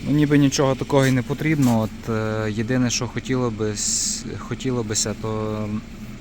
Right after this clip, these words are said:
великого монітора. А так, то більше нічого не бракує. Комплектація плюс-мінус така, як я хотів, але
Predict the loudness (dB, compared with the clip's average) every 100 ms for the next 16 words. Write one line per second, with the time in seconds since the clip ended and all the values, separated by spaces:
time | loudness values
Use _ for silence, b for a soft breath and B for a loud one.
0 | -14 -14 -14 -14 -14 -8 -4 -2 -2 0
1 | -2 0 -2 -4 -4 -4 -4 -4 -4 -8
2 | -6 -4 -4 -4 -6 -6 -6 -4 -4 -6
3 | -8 -8 -8 -10 -12 -12 -14 -14 -14 -14
4 | -14 -12 -12 -6 -4 -4 -6 -8 -8 -6
5 | -4 -4 -6 -8 -4 -4 -4 -4 -6 -8
6 | -8 -4 -4 -4 -4